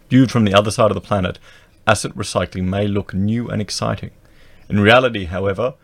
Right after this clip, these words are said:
it was the last gasp of a failed model. The government's asset recycling fund, established in twenty fourteen, was shut down in twenty sixteen with barely half of its budget allocation spent. The core problem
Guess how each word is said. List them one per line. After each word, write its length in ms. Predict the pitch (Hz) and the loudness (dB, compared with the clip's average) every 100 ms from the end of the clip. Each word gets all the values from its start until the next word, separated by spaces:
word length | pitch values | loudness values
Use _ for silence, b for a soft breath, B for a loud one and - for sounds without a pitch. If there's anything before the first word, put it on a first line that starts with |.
| b b b | b b b
it 160 | 98 | -12
was 160 | 98 95 | -10 -10
the 100 | 95 | -8
last 560 | 98 110 127 139 - - | -6 -2 -2 -4 -8 -6
gasp 380 | 101 104 - _ - | -4 -4 -8 _ -16
of 140 | - 90 | -12 -12
a 40 | |
failed 460 | - 90 90 92 95 | -4 -2 -2 -2 -2
model. 320 | 101 90 - - b b b | -2 -2 -10 -20 b b b
The 100 | 98 | 0
government's 440 | 104 101 104 98 - | 2 2 0 -6 -6
asset 240 | 110 - 123 | -6 -4 -8
recycling 560 | 107 - 113 - 101 | -6 -2 -2 -4 -8
fund, 300 | - 95 95 | -6 -6 -4
established 520 | - - 107 131 - | -6 -2 0 0 -6
in 120 | 113 101 | -8 -8
twenty 320 | - 107 120 | -6 -6 -6
fourteen, 440 | 117 101 95 92 | -6 -6 -4 -4
was 100 | 92 | -4
shut 320 | - 139 143 | 0 0 2
down 340 | 120 113 113 110 | -2 -2 -2 -4
in 100 | 98 | -8
twenty 220 | - 107 | -6 -6
sixteen 500 | - - - 107 104 B B B | -6 -10 -6 -4 -4 B B B
with 180 | 101 - | -4 2
barely 220 | 107 104 | 4 2
half 480 | - 113 123 127 120 | -4 -2 0 0 -4
of 120 | 110 | -8
its 160 | 110 - | -10 -12
budget 480 | - 110 110 107 - - - | -4 0 0 -2 -14 -16 -6
allocation 760 | 92 104 - 98 87 98 98 - - - - | -4 -2 -2 -4 -4 -6 -6 -8 -14 -14 -12
spent. 720 | - - - 95 - - - - B B B B B | -10 -8 -4 -4 -6 -12 -20 -20 B B B B B
The 100 | - | -10
core 320 | - 127 143 | -2 2 2
problem 640 | - - 143 - 87 85 | 0 0 0 2 -4 -6